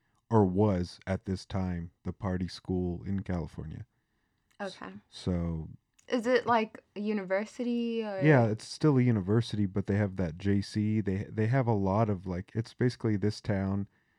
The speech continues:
Speaker 1: They have certain bars in a certain street. It's similar to Austin, but it's not the same. I'd say it's
Speaker 2: Probably, like,
Speaker 1: it's
Speaker 2: College
Speaker 1: a red dirt.
Speaker 2: Station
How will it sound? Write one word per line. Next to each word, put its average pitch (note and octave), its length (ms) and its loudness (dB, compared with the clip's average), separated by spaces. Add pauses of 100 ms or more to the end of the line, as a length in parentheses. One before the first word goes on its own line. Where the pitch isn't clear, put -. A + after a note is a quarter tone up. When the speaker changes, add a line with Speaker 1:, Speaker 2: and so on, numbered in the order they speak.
(200)
Speaker 1:
They F#2+ 80 -2
have F#2 120 -2
certain F#2 360 0
bars F2+ 460 2
in F2+ 100 -2
a F2 40 -4
certain F2+ 300 -4
street. G#2 300 0
It's F#2+ 120 -8
similar B2 520 0
to G2 60 2
Austin, F#2+ 640 -4
but F#2+ 100 -6
it's - 220 -8
not F#2+ 340 -2 (100)
the F2+ 100 -6
same. G2+ 580 -4
I'd G#2 140 -4
say G2+ 140 -4
it's G2 80 0
Speaker 2:
Probably, D#4 300 8
like, F4 160 2
Speaker 1:
it's B3 100 -8
Speaker 2:
College A3 260 4
Speaker 1:
a G#3 40 6
red G3 260 8
dirt. F#2 80 0
Speaker 2:
Station F2+ 360 0